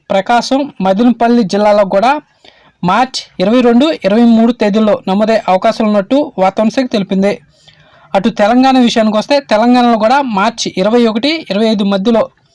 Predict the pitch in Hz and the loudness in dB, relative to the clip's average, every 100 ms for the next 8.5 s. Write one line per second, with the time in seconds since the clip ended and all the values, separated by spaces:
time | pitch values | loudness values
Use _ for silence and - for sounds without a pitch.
0 | - _ _ _ _ _ - 202 247 262 | -20 _ _ _ _ _ -2 0 2 2
1 | 247 208 208 214 208 208 277 - 185 233 | 2 0 2 2 2 2 -2 -2 -2 0
2 | 320 240 233 247 285 - - 180 214 254 | 0 0 2 0 -2 -6 -4 -2 0 0
3 | 311 285 - 175 214 240 262 294 - - | -2 -6 -2 0 2 2 0 -2 -8 -4
4 | 196 - 214 226 233 285 - - 180 196 | -4 -2 -2 0 0 -2 -6 -6 -4 2
5 | 240 233 202 247 294 - - 180 240 226 | 2 2 0 -2 -4 -12 -10 -2 0 2
6 | 208 247 277 - - 185 202 240 214 220 | 2 0 0 -4 -4 -4 0 0 2 0
7 | 220 208 214 294 311 - - - 185 247 | 0 0 0 0 -2 -12 -20 -8 -4 0
8 | 254 233 220 226 208 | 2 2 2 0 -2